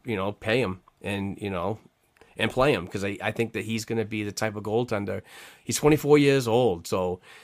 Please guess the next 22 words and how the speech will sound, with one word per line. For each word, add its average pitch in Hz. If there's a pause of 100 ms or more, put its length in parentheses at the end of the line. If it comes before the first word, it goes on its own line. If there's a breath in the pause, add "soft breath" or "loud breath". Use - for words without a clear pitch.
(120 loud breath)
I 101
think 123
he's 120
gonna 120
be 113
twenty-five 110
next, 104
next 107
season. 120 (640)
And, 104
um, 98
I 98
think 113
that 110
he 117
could 117 (100)
ride 104
a 117
sixty 117
game 120
ser-, 143
season. 135